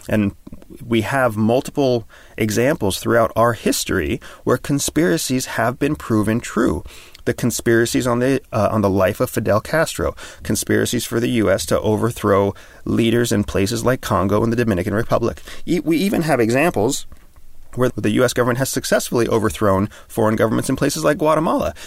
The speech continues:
There are lots of examples where a conspiracy is then proven to be true.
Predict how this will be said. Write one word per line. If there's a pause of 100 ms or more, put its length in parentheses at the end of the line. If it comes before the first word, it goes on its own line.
(140)
There
are
lots
of
examples (260)
where
a
conspiracy
is
then
proven
to
be
true.